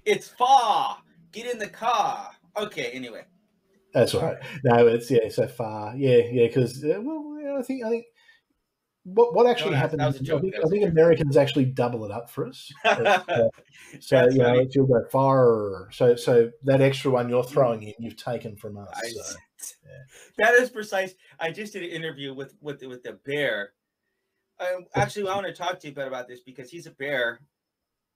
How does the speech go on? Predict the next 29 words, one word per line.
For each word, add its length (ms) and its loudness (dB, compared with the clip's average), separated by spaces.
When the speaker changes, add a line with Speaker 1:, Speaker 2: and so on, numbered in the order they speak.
Speaker 1:
He, 480 -12
he 120 -16
uses 380 -14
a 60 -14
bear 240 -8
avatar. 540 -8
He 120 -12
said 220 -8
that 140 -6
Speaker 2:
Mm-hmm. 60 -10
Speaker 1:
same 220 -8
exact 340 -10
thing. 320 -12
But 180 0
the 100 -4
reason 380 -4
why 260 4
he 120 -10
uses 400 -12
the 80 -16
bear 400 -10
is 220 -10
because 380 -10
he's 200 -14
afraid 480 -8
of 160 -16
being 300 -14
doxxed. 600 -10
Speaker 2:
Mm-hmm. 140 -8